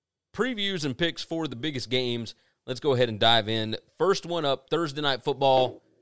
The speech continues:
Tomorrow night, your Pats heading to Los Angeles to face off against the Rams. Rams are a five-point favorite. Uh, the Rams, number six in the N F L in rushing defense. Uh, pretty good.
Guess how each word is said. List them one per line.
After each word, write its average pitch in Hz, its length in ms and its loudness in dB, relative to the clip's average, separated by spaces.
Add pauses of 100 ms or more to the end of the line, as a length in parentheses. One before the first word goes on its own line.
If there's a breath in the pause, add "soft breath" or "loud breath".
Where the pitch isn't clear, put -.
(340)
Tomorrow 156 380 2
night, 139 260 2 (320)
your 110 140 -6
Pats - 600 2 (880)
heading 220 320 -4
to 226 200 -10
Los 196 320 -4
Angeles 147 400 -4
to - 80 -20
face 160 240 -2
off 156 180 0
against 147 240 -8
the - 80 -10
Rams. 131 480 -2 (260 soft breath)
Rams 156 360 2
are 139 120 4
a 131 100 2
five-point 131 680 -2
favorite. 127 380 -2 (320 soft breath)
Uh, 104 280 -4
the 113 100 -8
Rams, 147 520 -2 (160)
number 135 240 -6
six - 400 -10
in 160 160 -8
the 143 160 -6
N 143 60 -2
F 127 180 -6
L 101 320 0
in 113 160 -8
rushing 107 300 -4
defense. 80 440 -18 (560)
Uh, 87 380 -10 (720)
pretty 233 140 -6
good. 240 240 -2